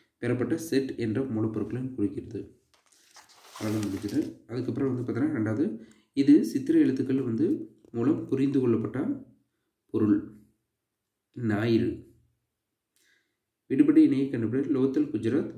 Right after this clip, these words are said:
பன்வாலி ராஜஸ்தான், ஹரப்பா பஞ்சாப், மொஹஞ்சதாரோ சிந்து. விடை வந்து இ, ராஜஸ்தான். அதுக்கப்புறம் வந்து பார்த்தோன்னா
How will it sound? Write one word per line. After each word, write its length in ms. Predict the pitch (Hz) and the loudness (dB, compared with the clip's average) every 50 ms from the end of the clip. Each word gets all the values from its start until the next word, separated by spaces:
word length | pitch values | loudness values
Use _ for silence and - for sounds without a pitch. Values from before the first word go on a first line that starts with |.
| 117 | -6
பன்வாலி 480 | 117 123 135 143 143 147 143 135 123 - | -4 -2 0 0 0 0 0 0 0 0
ராஜஸ்தான், 840 | 123 113 110 110 - - - - 110 95 87 - - - - - _ _ _ _ _ _ _ _ _ _ _ _ _ _ _ - | 0 -2 -2 -4 -4 -10 -10 -6 -6 -4 -4 -6 -10 -14 -18 -20 _ _ _ _ _ _ _ _ _ _ _ _ _ _ _ -4
ஹரப்பா 320 | 135 135 139 135 156 151 | 0 0 2 2 2 2
பஞ்சாப், 380 | - 120 113 113 147 151 - 151 | 2 0 0 0 0 0 0 -2
மொஹஞ்சதாரோ 440 | 131 123 123 127 127 117 123 127 131 | -4 -2 -2 -2 -2 0 0 0 0
சிந்து. 560 | - - 107 104 101 - - - - - - _ _ _ _ _ - - - _ _ _ - _ _ _ _ _ _ _ _ _ _ _ _ _ | 0 -2 -2 -2 -2 -4 -6 -8 -12 -18 -20 _ _ _ _ _ -20 -20 -20 _ _ _ -20 _ _ _ _ _ _ _ _ _ _ _ _ _
விடை 220 | - - 117 127 127 | -6 -2 0 2 2
வந்து 200 | 120 120 135 151 | 2 2 2 2
இ, 500 | - - - 110 127 - - - - - - - _ _ _ | 0 0 -2 0 0 0 0 -2 -6 -14 -20 -20 _ _ _
ராஜஸ்தான். 680 | - 98 101 101 107 - - - 113 139 180 - - - - _ _ _ _ _ _ _ _ _ _ _ _ _ _ | -8 -6 -6 -6 -6 -8 -8 -6 -6 -6 -6 -8 -12 -18 -20 _ _ _ _ _ _ _ _ _ _ _ _ _ _
அதுக்கப்புறம் 480 | - 135 151 151 151 - - 139 123 | 0 0 2 2 2 0 0 0 0
வந்து 200 | 120 123 120 120 | 0 -2 -2 -4
பார்த்தோன்னா 400 | - - - - - 277 - - | -4 -2 -2 -2 -2 -2 -4 -8